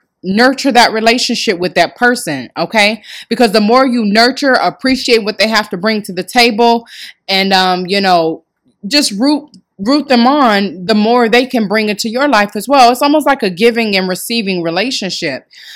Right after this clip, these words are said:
uh, with, you know, people like that. So that's very, very, very essential. And that, those are the reasons why networking is extremely important.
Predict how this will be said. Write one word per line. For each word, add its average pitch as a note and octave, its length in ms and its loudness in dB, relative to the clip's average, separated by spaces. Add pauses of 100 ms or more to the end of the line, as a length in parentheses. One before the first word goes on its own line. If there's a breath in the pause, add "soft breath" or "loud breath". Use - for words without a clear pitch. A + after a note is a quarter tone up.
(220 loud breath)
uh, F3+ 300 2
with, F#3 260 -2
you A#3 120 2
know, D3 180 -2
people F3+ 340 -6
like E3+ 220 -8
that. E3 180 -2
So G3+ 140 -6
that's A#3 260 -2
very, G#3+ 340 -4
very, G3 300 -4
very F#3 240 -6
essential. F3 520 -12 (920)
And G#3 180 -2
that, G3+ 300 -2
those B3 260 -2
are A#3+ 80 -2
the G#3+ 100 -6
reasons F#3+ 460 -8
why F3+ 240 -2
networking F#3+ 640 -8
is F#3 200 -6
extremely E3 640 -8
important. A3+ 640 -8